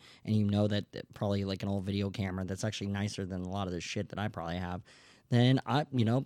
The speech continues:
like, I'll gladly take that off your hands and, and, and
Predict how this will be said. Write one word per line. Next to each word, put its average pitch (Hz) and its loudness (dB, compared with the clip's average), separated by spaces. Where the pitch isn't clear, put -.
like, 107 -2
I'll - 0
gladly 101 -2
take 101 -6
that 101 -4
off 101 -4
your 98 -4
hands 104 0
and, 104 0
and, 95 -2
and 101 0